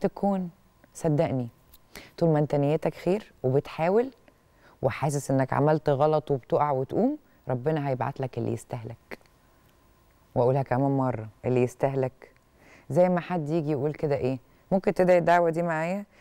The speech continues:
ربنا يبعت لك اللي أحن عليك من أهلك. وسمعت معايا نصايح دكتور مصطفى. هستنى منك رسالة جديدة، طمني فيها عملت إيه،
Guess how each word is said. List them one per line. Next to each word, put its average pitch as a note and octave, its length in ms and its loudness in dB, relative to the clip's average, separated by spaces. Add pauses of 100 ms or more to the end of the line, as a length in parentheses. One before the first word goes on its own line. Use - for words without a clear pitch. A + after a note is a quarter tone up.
(160)
ربنا E3 340 0
يبعت D#3 340 -4
لك - 240 -6
اللي C#3+ 160 -2
أحن E3+ 460 -2
عليك C#3+ 460 -2
من B2+ 200 -4
أهلك. B2 540 -10 (760)
وسمعت D#3 440 -2
معايا A#2+ 460 0 (320)
نصايح C3+ 320 -2
دكتور C3 300 -4
مصطفى. B2 460 -6 (1700)
هستنى C#3 340 -4
منك C#3 380 -2
رسالة C3+ 320 -2
جديدة، B2+ 360 -4 (880)
طمني D3+ 420 2
فيها C#3 280 -4
عملت B2+ 340 -4
إيه، A#2 240 -4